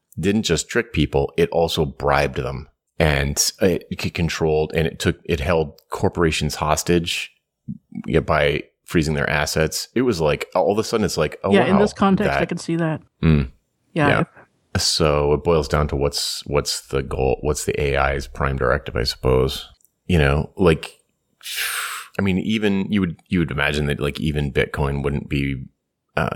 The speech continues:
Speaker 1: impervious to a superintelligence, because Bitcoin, if I'm not mistaken, the reason that it's so secure is because we haven't got the computing power to crack
Speaker 2: Exactly.
Speaker 1: it.
Speaker 2: It's because it takes forever to mine a Bitcoin.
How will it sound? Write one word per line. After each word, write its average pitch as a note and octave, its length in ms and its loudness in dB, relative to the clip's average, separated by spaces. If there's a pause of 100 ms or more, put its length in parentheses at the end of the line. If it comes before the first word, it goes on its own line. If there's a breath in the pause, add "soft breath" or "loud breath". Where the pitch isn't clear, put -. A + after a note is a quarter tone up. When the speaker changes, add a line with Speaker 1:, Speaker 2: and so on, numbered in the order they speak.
Speaker 1:
impervious D2+ 640 2
to C#2 320 2
a - 20 4
superintelligence, C#2 880 0
because C#2+ 500 0 (140)
Bitcoin, D2 760 4 (480)
if - 140 -4
I'm D2+ 160 4
not D2 280 2 (420)
mistaken, C#2 920 0 (440)
the F2 140 2
reason F2 500 2
that D2 280 2
it's - 480 0 (120)
so - 240 0
secure D2+ 540 2
is D2 180 -2
because C#2 320 -4
we C#2+ 120 -4
haven't C#2 320 -2
got C#2 280 0 (460)
the - 80 -4
computing C#2+ 440 -2
power C#2 240 2
to - 60 0
crack C#2 340 2
Speaker 2:
Exactly. - 360 -4
Speaker 1:
it. - 40 -6
Speaker 2:
It's D#3 160 -4
because F3 260 2
it E3 100 0
takes D#3 200 0
forever D3 460 0
to D#3 140 -2
mine D3+ 460 2
a D#3 60 -4
Bitcoin. D3+ 520 0